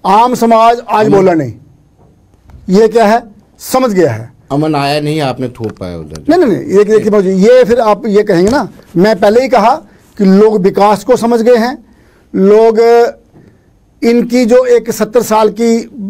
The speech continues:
Speaker 1: कई सालों की कही है आप, जो उन्होंने अपनी मनमानी ढंग से इनको इस्तेमाल किया, उसको समझ गए हैं, और समझ गए हैं कि आज जो सरकार है यहाँ पर, वो ठीक से, तो इस प्रकार से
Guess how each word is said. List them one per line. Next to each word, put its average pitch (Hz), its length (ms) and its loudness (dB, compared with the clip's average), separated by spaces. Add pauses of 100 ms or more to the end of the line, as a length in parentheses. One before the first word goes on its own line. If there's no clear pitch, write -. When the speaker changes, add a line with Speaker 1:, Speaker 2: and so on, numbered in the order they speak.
(520)
Speaker 1:
कई 294 140 2
सालों 240 280 -2
की 202 120 -4
कही 185 220 0
है 190 60 2
आप, 180 320 -2 (440)
जो 202 200 0
उन्होंने 226 280 2
अपनी 214 280 0
मनमानी 208 400 0
ढंग 208 180 0
से 190 120 2
इनको 202 200 0
इस्तेमाल 185 360 0
किया, 196 260 0
उसको 370 400 -4
समझ 190 240 0
गए 185 140 2
हैं, 220 240 -6 (220)
और 196 100 0
समझ 233 300 -2
गए 226 160 0
हैं 208 180 -2
कि 220 140 -2
आज 208 180 0
जो 202 100 2
सरकार 196 440 0
है 180 260 0
यहाँ 175 180 -2
पर, 180 180 -2 (640)
वो 190 80 2
ठीक - 320 -2
से, 214 200 2 (960)
तो - 160 -4 (120)
इस 277 140 0
प्रकार 247 380 -2
से 302 140 -4